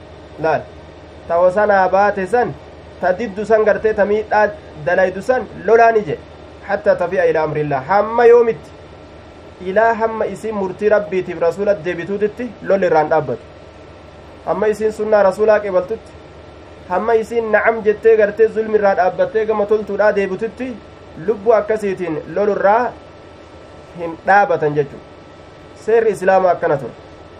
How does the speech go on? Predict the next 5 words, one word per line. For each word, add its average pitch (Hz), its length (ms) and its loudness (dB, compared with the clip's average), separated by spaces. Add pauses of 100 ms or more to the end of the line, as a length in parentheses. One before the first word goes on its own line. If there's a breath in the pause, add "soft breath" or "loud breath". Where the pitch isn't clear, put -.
(640)
Duuba, 160 340 -2 (2000)
Qur'aanni 190 400 2
Rabbi 196 280 2
akkana 196 340 2
je'a, 220 220 0